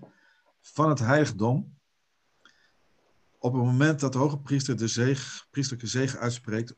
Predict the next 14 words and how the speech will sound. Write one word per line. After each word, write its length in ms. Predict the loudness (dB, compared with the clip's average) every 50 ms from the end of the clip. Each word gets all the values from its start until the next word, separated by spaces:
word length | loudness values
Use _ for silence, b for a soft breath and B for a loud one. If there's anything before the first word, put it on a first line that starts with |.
| _
op 160 | -10 -8 -6
Yom 140 | -6 -6 -6
Kippur. 520 | -8 -10 -14 -12 -8 -8 -8 -8 -8 -14 -18 _ _ _ _ _ _ _ _ _ _ _
Hè, 120 | -8 -6
de 80 | -6 -4
zegen 340 | -2 -2 -2 -2 -4 -6 -8
uit 160 | -10 -8 -6
nummer 320 | -6 -6 -4 -4 -4 -4
zes. 560 | -2 0 0 0 0 0 -2 -4 -6 -10 _ _ _ _ _ _ _ _ _ _ _ _ _ _ _ _ _ _ _ _ _
Waarbij 400 | -10 -8 -6 -4 -2 -2 -2 -2
Gods 280 | -4 -6 -10 -8 -8 -4
naam, 640 | 0 2 4 4 6 4 4 4 2 -2 -4 -8 -16 _ _ _ _ _ _ _ _ _ _ _ _ _ _ _ _ _ _ _ _ _ _ _ _ _ _ _ _ _ _ _ _ _ _ _ _ -6
J 200 | -4 -2 0 2
H 160 | 2 2